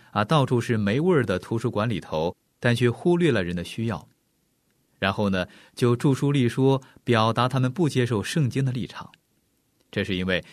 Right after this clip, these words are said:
他们不明白耶稣基督的神性和基督宝血的救赎。我相信神的话，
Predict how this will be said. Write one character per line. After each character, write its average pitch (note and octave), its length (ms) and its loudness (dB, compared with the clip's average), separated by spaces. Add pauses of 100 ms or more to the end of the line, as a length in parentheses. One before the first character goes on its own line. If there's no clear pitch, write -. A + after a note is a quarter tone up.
(160)
他 B2+ 100 2
们 C3 100 4
不 F3 160 2
明 B2 200 0
白 G2+ 320 0 (180)
耶 B2+ 160 4
稣 B2 180 -2
基 C#3 280 -2
督 C3+ 100 -4
的 G#2+ 100 -2
神 G2+ 320 -4
性 F2+ 300 -2 (180)
和 G#2+ 200 -2
基 A#2 120 -2
督 A2 140 0
宝 F#2+ 260 -2
血 F#2 140 -6
的 D2 80 -4
救 D2 180 -8
赎。 G1+ 400 -12 (1160)
我 G#2+ 120 2
相 A#2 240 0
信 A2 160 -4
神 E2 140 -8
的 D#2 80 -8
话， D2 260 -8